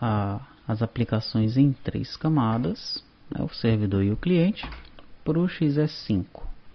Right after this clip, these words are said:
Aí está. Daí aqui no X S cinco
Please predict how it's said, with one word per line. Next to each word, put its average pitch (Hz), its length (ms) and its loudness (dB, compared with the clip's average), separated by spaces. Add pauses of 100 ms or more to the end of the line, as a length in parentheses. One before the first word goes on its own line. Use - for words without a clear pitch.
(2500)
Aí 98 140 -4
está. - 320 -8 (1040)
Daí 175 200 4
aqui 165 300 4
no 113 320 6
X 110 420 0
S 101 280 -2
cinco 151 500 2